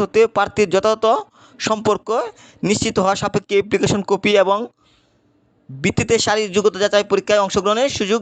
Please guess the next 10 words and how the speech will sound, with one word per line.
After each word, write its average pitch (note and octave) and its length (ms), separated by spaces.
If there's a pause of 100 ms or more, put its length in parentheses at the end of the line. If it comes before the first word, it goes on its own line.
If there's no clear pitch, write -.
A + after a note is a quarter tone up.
(100)
দেওয়া G#3 220
হবে। A2+ 200 (3000)
Most G#3+ 240 (180)
important A3+ 440
সতর্কীকরণ, G#3+ 580 (720)
ফায়ার G3 460
সার্ভিস A3 340
ও - 100
সিভিল G#3 320
ডিফেন্স G3+ 220